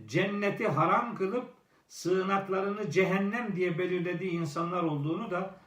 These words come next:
Maide suresinin yetmiş ikinci ayetinde Rabbimiz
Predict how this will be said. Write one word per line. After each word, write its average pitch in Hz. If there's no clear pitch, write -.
Maide 170
suresinin 156
yetmiş 165
ikinci 156
ayetinde 147
Rabbimiz 160